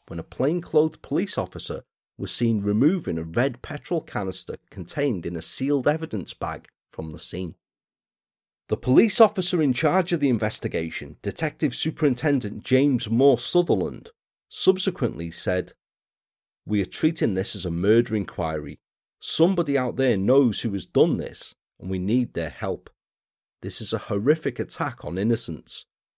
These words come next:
This is the worst I've seen in thirty-one years in the job." Horror indeed, eh? So as the resulting murder investigation began then, along with the lack of witnesses to the blaze,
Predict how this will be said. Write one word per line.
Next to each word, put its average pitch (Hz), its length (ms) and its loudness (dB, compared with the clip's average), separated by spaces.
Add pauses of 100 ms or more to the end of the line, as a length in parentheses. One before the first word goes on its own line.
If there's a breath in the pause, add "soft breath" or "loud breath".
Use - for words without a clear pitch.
(100)
This 101 160 -10
is 110 140 -6
the 104 80 0
worst 120 520 2
I've 117 200 -2
seen 113 420 -4 (120)
in 82 120 -8
thirty-one 110 800 0
years 101 380 -2
in 80 140 -8
the 80 80 -10
job." 90 340 -6 (1600)
Horror 95 340 -2
indeed, 95 480 -4
eh? 107 200 -6 (1040)
So 131 200 2
as 147 100 2
the 143 120 0
resulting 156 580 6
murder 156 300 4
investigation 151 800 2
began 151 400 0
then, 71 180 -6 (500)
along 170 340 4
with 180 120 2
the 156 80 4
lack 147 280 -6
of 131 140 -8
witnesses 143 580 -2
to - 80 -8
the 90 120 -4
blaze, - 540 -6